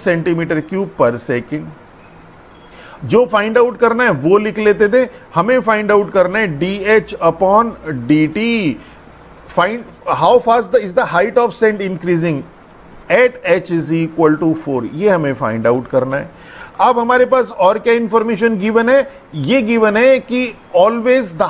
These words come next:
height of cone is always one sixth of the radius of the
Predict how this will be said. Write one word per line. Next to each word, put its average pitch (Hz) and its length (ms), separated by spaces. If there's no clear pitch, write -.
height 208 300
of 196 120
cone 220 240
is 202 180
always 202 480
one 202 160
sixth 180 360
of 180 120
the 196 140
radius 185 560
of 151 120
the 170 120